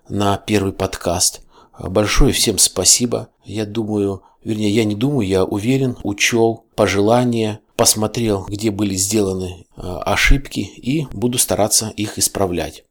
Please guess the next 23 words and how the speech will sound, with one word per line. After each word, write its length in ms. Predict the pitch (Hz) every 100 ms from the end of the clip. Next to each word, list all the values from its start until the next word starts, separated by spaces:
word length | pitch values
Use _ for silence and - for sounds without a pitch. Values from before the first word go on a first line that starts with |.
| _
О 40 | -
чём 420 | - 139 147 151
сегодня 640 | - 104 117 123 117 110 -
я 320 | 98 107 110
хотел 400 | - 98 - 113
бы, 240 | 107 101 - -
что 300 | - - 139
именно 240 | 135 120 107
хотел 380 | 104 - 131 110
я 200 | 104 107
сегодня 440 | - 101 110 101
вам 220 | 95 101
рассказать? 680 | - 101 - 104 87 76 - _ -
Ну, 280 | 107 156 -
наверное, 500 | 117 117 139 123 110
сейчас 600 | - - - 123 - - 90 -
только, 460 | 117 113 113 104 - - - -
э, 160 | 95
ленивый 600 | 101 107 120 117 101 90 - -
не 200 | 104 101
говорит 520 | 95 104 127 135 - - -
об 320 | 104 110 95
Олимпиаде. 920 | - 98 98 101 92 82 80 76 76